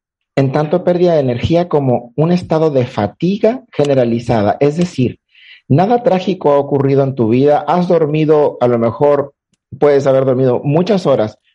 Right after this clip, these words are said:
o pocas horas, porque también hay alteraciones en todos los ciclos vegetativos, es decir,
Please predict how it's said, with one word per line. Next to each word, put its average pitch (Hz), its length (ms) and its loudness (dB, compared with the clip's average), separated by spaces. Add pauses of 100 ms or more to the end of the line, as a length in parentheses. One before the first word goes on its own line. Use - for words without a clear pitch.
(120)
o 120 140 0
pocas 151 340 0
horas, 165 260 0
porque 120 220 -2
también 123 300 0
hay 139 100 2
alteraciones 127 800 -2
en 117 220 0
todos 139 240 2
los 120 300 -4 (320)
ciclos 143 460 -2
vegetativos, 139 800 0
es 113 100 -2
decir, 117 380 -2